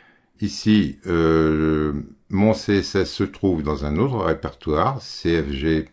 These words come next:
petit trait form, petit trait un, pour tout le C S S, et j'ai rajouté P H P. Et c'est parti. Voilà. Là, alors vous voyez déjà ici, ça s'est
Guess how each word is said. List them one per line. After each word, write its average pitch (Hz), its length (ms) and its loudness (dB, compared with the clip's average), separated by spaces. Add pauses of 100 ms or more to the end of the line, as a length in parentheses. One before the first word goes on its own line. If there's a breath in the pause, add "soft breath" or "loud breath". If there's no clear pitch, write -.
petit 71 280 -10
trait 80 220 -4
form, 69 480 -4 (140)
petit - 260 -16
trait - 340 -10
un, 120 280 -4 (440)
pour 107 160 -2
tout 131 120 0
le 104 100 4
C 78 200 -2
S 71 200 -4
S, 87 440 -2 (100)
et 135 300 2 (140)
j'ai - 160 -8
rajouté 80 500 -2
P 113 160 0
H 76 220 -4
P. - 200 -10 (1080)
Et 98 60 -6
c'est - 160 -4
parti. - 460 -8 (2500)
Voilà. 78 380 -4 (140)
Là, 92 560 2
alors 95 160 4
vous 80 80 2
voyez 110 240 4
déjà 107 560 0
ici, 101 540 -6 (1400)
ça - 220 -4
s'est 104 380 0